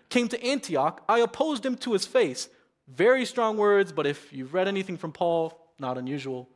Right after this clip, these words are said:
"I opposed him to his face because he stood condemned. For before certain men came from James, he used to eat with the Gentiles."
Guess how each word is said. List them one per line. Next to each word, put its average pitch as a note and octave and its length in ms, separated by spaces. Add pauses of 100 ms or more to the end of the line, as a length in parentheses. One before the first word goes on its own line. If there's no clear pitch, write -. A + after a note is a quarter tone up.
(500)
"I D#3 120
opposed G#3+ 340
him A3+ 120
to G#3 120
his D3+ 140
face B2+ 440
because E3 320
he F#3 80
stood D#3 300
condemned. G3 580 (600)
For B3+ 120
before D4 400
certain A#3+ 340
men B3+ 240
came B3 200
from F#3 220
James, D#3 600
he G#3 100
used A#3+ 200
to A3 180
eat B3+ 140
with F#3+ 120
the G3 60
Gentiles." - 640